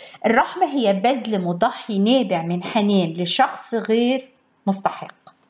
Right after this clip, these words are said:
في مظاهرها الغفران، يعني الله يعلن لنا قبوله الغير مشروط وحبه الغير محدود. من مظاهرها اللطف وطول الأناة، البحث عن الخاطي ومستني رجوع. الصليب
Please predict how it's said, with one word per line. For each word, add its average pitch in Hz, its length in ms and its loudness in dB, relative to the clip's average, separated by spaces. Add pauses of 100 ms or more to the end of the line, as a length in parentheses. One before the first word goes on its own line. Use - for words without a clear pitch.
(120)
في 240 60 4
مظاهرها 233 760 2 (440)
الغفران، 226 760 2
يعني 214 220 2
الله 233 320 0
يعلن 208 360 -2
لنا 214 160 0
قبوله 202 600 0
الغير 208 340 2
مشروط 240 600 0 (360)
وحبه 254 640 2 (100)
الغير 226 400 2
محدود. 170 500 -4 (380)
من 208 220 2
مظاهرها 220 760 2 (440)
اللطف 214 500 2
وطول 196 320 -4
الأناة، 156 460 -4 (260)
البحث 208 480 0
عن 247 160 2
الخاطي 240 500 0
ومستني 196 520 0
رجوع. - 320 -10 (440)
الصليب 302 380 0